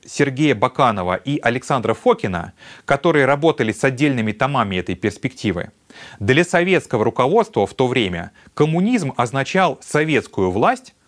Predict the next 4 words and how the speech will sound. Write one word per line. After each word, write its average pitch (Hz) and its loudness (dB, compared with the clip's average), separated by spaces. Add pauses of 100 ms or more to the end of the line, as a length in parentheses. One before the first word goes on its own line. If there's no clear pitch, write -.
(160)
плюс 233 2
американский 120 -2
уровень 113 -2
жизни. 90 -6